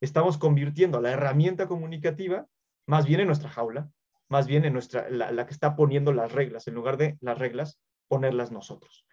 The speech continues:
Ahora bien, ¿cómo podemos hacer para establecer unas reglas que construyan una comunicación que no manipule, que no sea sencillamente solipsista, en donde hable hacia mí mismo y hacia solo mi grupo, y en donde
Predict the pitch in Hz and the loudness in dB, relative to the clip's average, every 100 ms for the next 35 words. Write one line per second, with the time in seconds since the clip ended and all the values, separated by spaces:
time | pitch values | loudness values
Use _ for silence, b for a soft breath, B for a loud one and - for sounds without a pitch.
0 | _ _ _ _ _ 139 190 190 196 147 | _ _ _ _ _ 4 4 4 2 0
1 | - _ _ _ _ _ 208 285 - 190 | -6 _ _ _ _ _ 4 4 4 4
2 | 165 175 185 156 151 127 - _ _ _ | 4 2 -4 -6 -4 -4 -6 _ _ _
3 | 139 135 147 131 127 180 202 143 127 147 | 2 2 2 0 0 0 0 0 2 0
4 | 123 123 - _ _ _ _ _ _ 151 | 0 -8 -16 _ _ _ _ _ _ 0
5 | 147 147 147 196 233 202 175 180 170 151 | 6 4 4 0 2 0 0 -4 -2 -2
6 | 135 131 139 147 147 147 147 _ _ _ | -4 -4 -6 0 2 2 0 _ _ _
7 | 139 175 226 208 151 156 117 - - _ | 4 4 2 -2 -2 -2 -2 -8 -16 _
8 | _ _ _ _ 151 151 220 - 196 185 | _ _ _ _ 6 8 6 2 2 2
9 | 196 - _ - 131 170 165 160 151 156 | 0 -8 _ -10 -8 -4 0 2 4 2
10 | 147 160 151 - - 123 120 - 151 147 | 0 -4 -6 -6 -2 -2 -4 -2 -2 0
11 | 135 120 113 113 127 139 135 117 117 113 | 0 0 -4 -2 0 0 -2 -6 -10 -8
12 | 131 139 151 135 123 113 - 113 117 131 | 0 4 4 4 -4 -6 -8 -12 -10 -12
13 | - 147 135 120 120 120 113 123 _ _ | -2 0 0 -2 -4 -6 -8 -14 _ _
14 | _ _ _ - 160 151 165 165 156 151 | _ _ _ 0 4 6 6 6 2 2